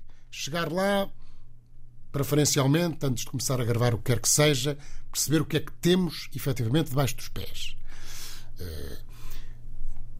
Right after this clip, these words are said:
para nos podermos movimentar. Que material é que podemos trazer para ali? Eh, e para a zona escarpada, se calhar, um diferente. Para uma zona mais plana, outro tipo de material, de captação de imagem e som.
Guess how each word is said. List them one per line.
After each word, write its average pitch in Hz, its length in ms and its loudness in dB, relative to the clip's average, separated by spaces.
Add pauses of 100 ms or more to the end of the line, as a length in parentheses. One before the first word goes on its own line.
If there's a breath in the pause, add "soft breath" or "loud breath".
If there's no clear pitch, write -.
(300)
para 131 160 4
nos 123 120 0
podermos 143 380 0
movimentar. 156 1000 2 (140)
Que 123 80 -4
material 123 500 2
é 110 60 2
que - 60 -12
podemos 110 280 -2
trazer 107 300 -2
para 139 200 2
ali? 233 400 4 (520 loud breath)
Eh, 104 500 0
e 85 60 -4
para 113 120 2
a 110 40 4
zona 117 180 4
escarpada, 120 440 2
se - 100 4
calhar, 113 220 2
um 104 80 2
diferente. 214 520 4 (480 soft breath)
Para 120 100 -4
uma 120 100 2
zona 117 200 0
mais 113 200 0
plana, 120 340 0
outro - 260 2
tipo - 200 -4
de - 60 -6
material, 135 460 0
de - 120 -8
captação 107 400 -4
de 98 60 -2
imagem 101 340 0
e 151 40 2
som. 208 300 0